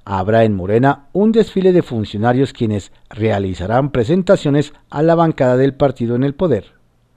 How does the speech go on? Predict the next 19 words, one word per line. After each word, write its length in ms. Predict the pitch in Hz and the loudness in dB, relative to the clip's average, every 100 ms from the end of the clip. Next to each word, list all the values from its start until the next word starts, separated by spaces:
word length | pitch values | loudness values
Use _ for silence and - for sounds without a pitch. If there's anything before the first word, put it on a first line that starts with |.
| _ _ _ - | _ _ _ -2
La 220 | 214 - | -2 0
pasarela 560 | 208 - 220 226 208 | -2 0 0 2 2
virtual 540 | 123 104 92 131 127 135 - _ | 0 -2 -4 -2 0 -2 -12 _
de 220 | 107 110 | -2 0
secretarios 720 | 104 104 101 85 120 135 143 - _ - | 0 -4 -6 -6 -2 0 0 -4 _ -16
que 180 | - 92 | -8 -8
se 140 | - | -6
realizará 560 | 87 82 85 90 123 - | -8 -8 -10 -6 -6 -6
a 120 | - 98 | -10 -12
distancia 760 | 82 - 127 120 110 120 123 - - - | -12 -8 -4 -2 -2 -4 -4 -8 -20 -14
la 180 | 95 95 | -8 -6
abrirá 500 | 92 87 82 135 156 - _ _ | -4 -6 -2 -2 -2 -10 _ _
la 160 | 139 156 | 0 0
secretaria 560 | - 196 196 190 185 | 0 -2 -2 0 2
de 100 | 180 | 2
Gobernación 600 | 175 185 185 180 180 185 - | 2 2 0 0 0 -2 -4
Olga 340 | - 190 190 185 | 0 2 2 -2
Sánchez 420 | - 117 139 127 | -2 -4 -4 -4
Cordero, 480 | - 147 127 92 | -2 0 0 -4